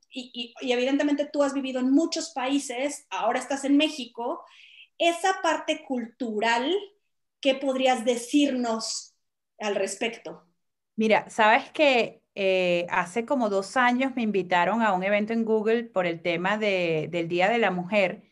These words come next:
Speaker 2: y éramos un grupo aproximadamente, recuerdo, de treinta, treinta mujeres, ¿no? Y me sorprendió muchísimo que la mayoría de las mujeres se sentían avergonzadas de hablar sobre sus logros, ¿no?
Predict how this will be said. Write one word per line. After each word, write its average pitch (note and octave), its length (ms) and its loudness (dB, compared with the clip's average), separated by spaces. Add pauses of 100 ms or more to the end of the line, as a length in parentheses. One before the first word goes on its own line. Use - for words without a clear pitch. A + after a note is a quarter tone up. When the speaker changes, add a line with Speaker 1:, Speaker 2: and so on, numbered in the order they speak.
(680)
Speaker 2:
y G#3+ 180 2
éramos A3+ 320 6
un B3+ 140 0
grupo B3+ 320 -2
aproximadamente, A3 1300 -2 (460)
recuerdo, G3 480 0
de A3 100 2
treinta, G3+ 600 0
treinta G3 280 0
mujeres, E3 500 -4
¿no? A3 280 -6 (600)
Y A#3 120 0
me A3+ 160 4
sorprendió A3+ 480 4
muchísimo C#4 1000 0 (220)
que A3 160 4
la G#3+ 140 6
mayoría A3 560 2
de C#4+ 120 2
las B3+ 140 -2
mujeres G#3+ 440 0
se B3 100 -4
sentían A3+ 600 0
avergonzadas A3 880 2
de A3 100 4
hablar F#3 280 2
sobre A3+ 260 -2
sus F#3 220 -6
logros, D#3+ 480 0
¿no? A3 340 -6